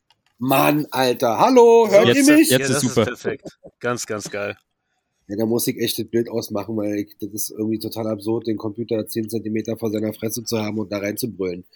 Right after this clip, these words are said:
Speaker 2: Ja,
Speaker 1: Aber gut,
Speaker 2: verständlich.
Speaker 1: äh, für euch, äh, mache ich das natürlich, äh, möglich, nicht wahr?
Speaker 3: Ja, das ist schön.
Speaker 1: Guten Tag, äh, guten Abend, äh, gute Nacht. Herzlich willkommen, äh, bei meinem Podcast Dress Relief. Heute zu Gast Kaiser und Sebi.
Speaker 2: Danke, dass wir hier sein dürfen.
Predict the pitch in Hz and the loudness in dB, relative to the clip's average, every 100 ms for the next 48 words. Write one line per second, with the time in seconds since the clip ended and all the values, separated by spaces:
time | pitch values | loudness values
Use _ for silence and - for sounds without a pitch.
0 | - 104 95 - 127 139 175 143 - 117 | -4 0 0 2 4 6 6 6 2 0
1 | 113 - - 131 156 165 165 139 135 127 | 0 -2 2 6 8 6 4 2 4 2
2 | 135 - 147 143 - 127 131 98 117 113 | 0 0 0 0 -2 0 0 0 2 4
3 | 113 113 113 113 123 117 85 - - 95 | 6 6 4 4 4 2 -2 -4 -6 -8
4 | - 110 156 208 _ - 143 120 101 147 | -6 -4 -2 -4 _ -6 -2 -2 -2 _
5 | 135 117 107 - - - - _ _ 143 | -10 -10 -8 -8 -8 -12 -18 _ _ 4
6 | 233 226 220 233 - - 147 185 180 165 | 4 6 6 4 4 2 2 2 2 4
7 | 190 202 170 156 160 151 165 165 156 170 | 4 4 4 6 8 6 4 4 4 2
8 | - - - - - - 139 - 143 143 | -2 -12 -14 -14 -14 -6 -6 -6 -4 -4
9 | 135 139 143 147 123 127 123 123 123 110 | 0 2 2 -2 -4 -2 0 0 -2 -4
10 | 117 120 113 - 131 - - 120 117 - | -6 -4 -6 -6 -8 -8 -8 -8 -8 -6
11 | 117 - 123 127 143 135 113 117 120 110 | -6 -6 -6 -4 -4 -4 -6 -6 -6 -10
12 | 120 110 113 117 - - _ _ _ _ | -8 -4 -4 -6 -12 -18 _ _ _ _
13 | - 123 143 139 135 113 131 151 180 196 | -2 0 2 0 -2 -2 0 0 -2 -8
14 | - _ - 120 120 120 - 120 127 123 | -12 _ 0 0 4 2 4 6 6 6
15 | 113 113 - | 4 2 0